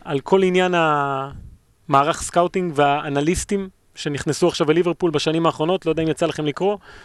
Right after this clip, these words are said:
גם תורגם בעיתון הארץ, גם היה בגרדיאן אחד, אה, והם אומרים כזה דבר, ליברפול, מאז שהם הביאו את כל האנשים האלה שלא קשורים בכלל לספורט, מנתחים מספרים בצורה יבשה לחלוטין, לא רואים משחקים בכלל.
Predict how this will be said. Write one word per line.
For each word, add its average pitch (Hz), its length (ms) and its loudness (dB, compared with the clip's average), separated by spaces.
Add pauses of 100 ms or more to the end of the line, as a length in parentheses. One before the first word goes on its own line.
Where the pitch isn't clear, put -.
(200)
גם 175 180 4
תורגם 175 360 2
בעיתון 175 260 0
הארץ, 180 240 0
גם 165 160 0
היה 165 100 2
בגרדיאן 180 460 -2
אחד, 196 260 2 (580)
אה, 151 340 4 (300)
והם 202 200 4
אומרים 220 260 2
כזה 170 260 2
דבר, 127 340 0 (100)
ליברפול, 139 480 0
מאז 156 200 2
שהם 147 320 -2
הביאו 156 220 2
את - 60 -8
כל 165 160 2
האנשים 160 360 0
האלה 180 140 2
שלא 165 300 0
קשורים 196 280 0
בכלל 170 220 0
לספורט, 165 380 0
מנתחים 214 540 0 (340)
מספרים 185 600 2 (300)
בצורה 180 300 2
יבשה 190 340 4
לחלוטין, 190 400 0
לא 220 80 6
רואים 226 200 2
משחקים 214 400 -2
בכלל. 139 240 -4